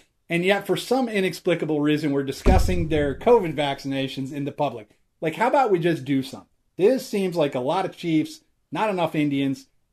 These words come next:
We're, I mean, it's like sixty guys total. We lost two hundred forty the other day in Seattle when somebody left a refrigerator unplugged.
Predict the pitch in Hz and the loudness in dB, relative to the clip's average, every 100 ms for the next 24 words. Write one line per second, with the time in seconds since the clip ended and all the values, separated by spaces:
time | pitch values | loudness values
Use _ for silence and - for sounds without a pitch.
0 | - 170 160 - 151 170 165 175 160 - | -2 0 0 -4 -10 -8 -4 -2 -2 2
1 | 175 156 - - - 208 208 - 190 175 | 2 2 -6 -12 -2 -2 -2 -10 0 2
2 | 175 170 165 160 180 160 117 - _ - | 4 2 0 2 4 4 2 -6 _ -10
3 | 139 151 147 139 151 180 170 - _ _ | -2 -2 -2 0 4 6 4 -4 _ _
4 | - 220 190 240 151 - 185 220 180 160 | 0 2 4 2 -2 0 6 6 6 6
5 | 160 160 165 165 151 - 170 190 175 156 | 4 4 4 4 2 0 2 4 4 0
6 | 147 170 170 165 165 175 165 262 226 185 | -2 -2 0 0 0 -2 -4 -4 2 4
7 | 147 127 127 120 - 113 | 4 0 -6 -6 -8 -8